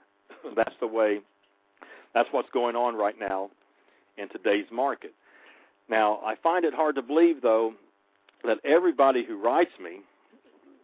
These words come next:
has something on their record, a D U I or, or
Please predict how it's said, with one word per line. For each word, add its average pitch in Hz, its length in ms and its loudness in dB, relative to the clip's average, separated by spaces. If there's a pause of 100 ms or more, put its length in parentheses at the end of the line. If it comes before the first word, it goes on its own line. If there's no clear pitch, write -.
(560)
has 147 300 2
something 151 300 -2
on 123 120 -4
their 107 120 -4
record, 160 380 -2 (580)
a 98 80 -4
D 90 160 -10
U 135 280 -2
I 131 320 0
or, 95 240 -2 (500)
or 98 260 -4